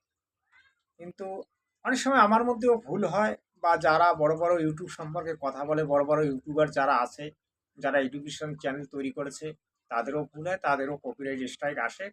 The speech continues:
কপিরাইট আসে। YouTube সম্পর্কে বিস্তারিত জানতে হলে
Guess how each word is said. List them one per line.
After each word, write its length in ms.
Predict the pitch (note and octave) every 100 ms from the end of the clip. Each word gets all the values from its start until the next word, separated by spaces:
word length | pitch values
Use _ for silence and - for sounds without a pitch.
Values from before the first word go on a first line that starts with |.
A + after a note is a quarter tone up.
| -
কপিরাইট 340 | B2 C3 C3+ G#2
আসে। 200 | - - A3+ _ _ _ _ _ _ _ - - G#3+
YouTube 380 | C4 A#3+ D#4 C4 -
সম্পর্কে 520 | F3+ F3 A#3 A#3 B3+ A#3+ F3+
বিস্তারিত 400 | D#3 G3+ G3+ G#3 G3 D#3
জানতে 300 | D3+ D#3+ G3+ D#3
হলে 240 | E3+ A#2+